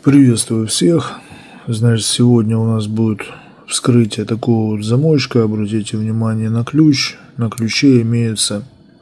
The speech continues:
такие вот пропилы. И мы откроем этот цилиндр, разберём, посмотрим, влияют ли эти пропилы на секрет замка и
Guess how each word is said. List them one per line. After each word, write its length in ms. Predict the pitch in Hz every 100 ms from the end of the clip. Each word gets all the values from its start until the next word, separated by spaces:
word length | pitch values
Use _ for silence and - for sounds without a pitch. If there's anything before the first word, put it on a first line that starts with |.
| _ - - - - - - - - - _ -
такие 400 | 117 104 120 117
вот 160 | 110 -
пропилы. 640 | 120 117 123 117 104 104 - - _ _ - 127
И 180 | 151
мы 400 | 139 127 127 123 - _ _ _ _ _ _ _ - -
откроем 540 | 113 104 123 123 113
этот 260 | 110 110 104
цилиндр, 540 | - 131 160 143 127
разберём, 640 | 113 110 107 110 131 143 127
посмотрим, 800 | 110 - 123 131 127 120 117 - - _ _ - - - - - - - - - _ - -
влияют 720 | 127 117 120 123 127 120 107 117
ли 200 | 113 110
эти 160 | -
пропилы 560 | 107 117 107 120 110 110
на 180 | 110 110
секрет 460 | 120 117 156 147
замка 680 | 127 127 123 127 123 117 117 - - - -
и 320 | 151 151